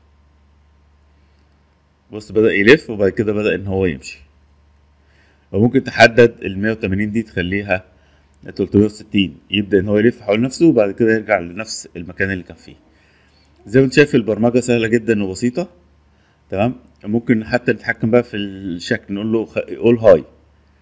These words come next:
تمام؟ اهو. هنبدأ إن هو يقول هاي، بس هنخليها طبعًا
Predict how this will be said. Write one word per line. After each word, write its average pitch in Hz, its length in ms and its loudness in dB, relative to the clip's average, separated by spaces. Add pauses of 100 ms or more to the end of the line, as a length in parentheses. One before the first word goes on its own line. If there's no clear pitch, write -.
(540)
تمام؟ 90 260 -16 (140)
اهو. 87 120 -20 (1800)
هنبدأ 95 280 -2
إن 90 100 -4
هو 98 120 -4
يقول 101 220 -6
هاي، 117 280 -2 (1900)
بس 98 400 -6 (220)
هنخليها 92 600 -8
طبعًا 98 440 -6